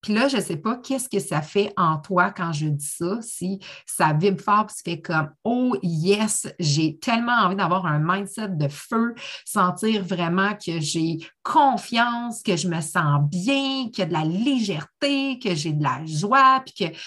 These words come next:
comme tout est possible. Parce que quand on booste notre mindset, c'est ce qui se passe. En fait, c'est que tout devient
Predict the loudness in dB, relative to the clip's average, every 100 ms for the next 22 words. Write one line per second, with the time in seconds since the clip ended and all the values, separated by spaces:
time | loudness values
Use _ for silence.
0 | -16 -18 -20 -20 _ _ 2 2 2 4
1 | 4 4 2 4 2 2 -4 -4 -4 -6
2 | -4 0 0 2 4 4 2 2 0 0
3 | -2 0 0 2 0 0 0 -4 -4 -4
4 | -4 -8 -14 -16 _ -8 -2 -2 -2 -6
5 | -8 -6 -2 -2 -4 -12 -14 -6 2 2
6 | 2 -2 -2 -4 -2 -4 -4 -6 0 4
7 | 4 2 -2 0 2 2 0 -2 0 0